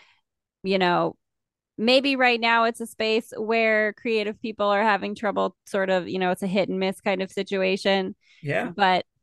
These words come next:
Speaker 1: I think it's very exciting to think about the, the new, the new systems, the new things, the new, you know,
Speaker 2: Mm-hmm.
Speaker 1: call it an app, call it a software, call it a platform, whatever it
Speaker 2: Oh,
Speaker 1: is,
Speaker 2: yeah.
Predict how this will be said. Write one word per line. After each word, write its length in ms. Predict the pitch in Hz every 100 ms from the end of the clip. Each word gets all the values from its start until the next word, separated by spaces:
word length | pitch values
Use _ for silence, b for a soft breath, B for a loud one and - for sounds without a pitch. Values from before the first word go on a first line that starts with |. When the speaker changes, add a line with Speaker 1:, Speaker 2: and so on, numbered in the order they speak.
| _
Speaker 1:
I 140 | 202
think 160 | 214 220
it's 140 | 220
very 220 | 214 202
exciting 380 | 196 - 196 185
to 80 | 208
think 240 | 190 185 202
about 440 | 190 180 175 -
the, 120 | 180 -
the 160 | - 180
new, 680 | 180 185 185 185 180 180 180 _ _ _ _ _ _ _ _
the 140 | 180
new 240 | 196 208 208
systems, 520 | - 202 190 190 180
the 80 | 175
new 200 | 185 190
things, 380 | 190 180 175
the 100 | 175
new, 460 | 175 185 185 180 170 - -
you 140 | -
know, 140 | 165 170
Speaker 2:
Mm-hmm. 100 | 190
Speaker 1:
call 180 | 185
it 80 | 185
an 100 | 175
app, 320 | - 170 170 -
call 180 | 170
it 80 | 156
a 40 | 156
software, 520 | 151 151 - 151 151
call 220 | 160 156
it 60 | 151
a 40 |
platform, 580 | - 156 156 160 156 185
whatever 340 | 240 254 226
it 100 | 202
Speaker 2:
Oh, 80 | 170
Speaker 1:
is, 80 | 147
Speaker 2:
yeah. 100 | -